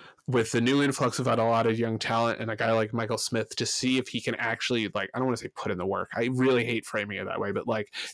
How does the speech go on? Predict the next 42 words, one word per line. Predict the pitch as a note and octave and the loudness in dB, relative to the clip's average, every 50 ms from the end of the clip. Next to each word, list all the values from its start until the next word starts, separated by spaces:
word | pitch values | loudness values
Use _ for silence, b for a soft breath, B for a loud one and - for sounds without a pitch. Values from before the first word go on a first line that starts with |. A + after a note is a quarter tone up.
| B | B
if | - B2+ B2+ B2+ - | 2 2 2 2 -2
he's | - - D#3 D#3 D3+ B2+ | -4 -2 0 0 0 0
willing, | B2 A#2 A#2+ B2 B2+ B2+ B2+ B2 A#2+ A#2+ A2+ A2+ A2+ - b b b b b b b b b - | 0 0 2 2 4 4 4 2 2 2 0 -4 -6 -10 b b b b b b b b b -4
if | B2 A#2 - | -4 -2 0
he's | C#3 C#3 C3+ B2 B2+ | 2 2 2 2 2
gonna | C#3 B2+ | 2 2
put | B2+ D3+ C#3 | 2 2 0
his | B2 A#2+ | 2 2
money | C3 B2 A#2+ A#2+ | 2 2 2 2
where | A#2+ A#2+ A2+ | 4 4 2
his | A2+ - | 2 0
mouth | B2+ A#2 A#2 - - | 0 -2 -2 -2 -2
is | A2+ A2 A2+ | -2 -2 -2
and | A2 A2 | -2 -2
be | A2 A2 | -2 -2
like, | A2 A2 - - | -2 -4 -4 -2
"I | - B2+ C3 | 0 2 2
wanna | C3 A#2+ A2+ | 2 2 0
be | A2 G2 | -2 -2
champion | - - A2+ G#2+ G2 - G2+ G2+ | -4 -4 -4 -4 -4 -4 -6 -4
again," | G#2 G2+ G2+ G2+ | -4 -4 -4 -4
and | G2 F#2 | -4 -4
actually | F#2+ G#2 G2+ - - - F2+ - | -4 -6 -6 -4 -4 -4 -4 -4
do | - F#2+ F2+ B1+ | -4 -4 -4 -4
it. | G#1 - - - | -6 -10 -6 -2
'Cause, | D3 C3 B2 | -2 0 2
like, | C3+ C3 C3 B2+ - B B B B B _ | 2 2 2 0 -4 B B B B B _
darts | - C#3+ D3+ D#3+ D#3 D#3 - | 2 4 4 4 2 0 -2
very | C#3 B2+ B2 C3 B2+ C3+ C#3 C#3 C#3 C3 B2+ | -6 -2 0 2 4 6 6 6 6 4 2
clearly, | - - - - - A#2 A2+ A#2 A#2+ B2+ C3 C#3 C#3 C3+ | 0 -4 -8 -4 -2 0 2 2 4 4 4 2 2 2
more | B2+ A#2 A#2 A2+ | 2 0 0 0
so | - - A#2 | 0 0 -2
than | A2+ A#2 | 0 0
almost | A2 G#2+ G#2+ A2 A2 G#2+ - - | -2 -2 -2 -4 -4 -6 -6 -6
any | A2+ G#2+ G#2 | -4 -4 -2
other | G#2+ A2 A2 | -2 -2 -2
sport | A2 - - A2+ A2 G#2+ | -4 -4 -4 -4 -2 -2
I've | G2+ G#2 - | -2 -4 -4
seen, | - - F#2+ G2+ G#2+ | -6 -4 -4 -2 -2
is, | A2 A2 A2 | -2 -2 -2
like, | A2 G#2 G#2 G#2 - B B B B B B - | -2 -2 -2 -4 -6 B B B B B B -8
once, | A#2 A2+ A2+ A#2+ B2 C3 C#3+ D#3 E3+ F3 E3 - - - | -8 -6 -2 0 2 2 4 4 2 2 0 -2 -4 -6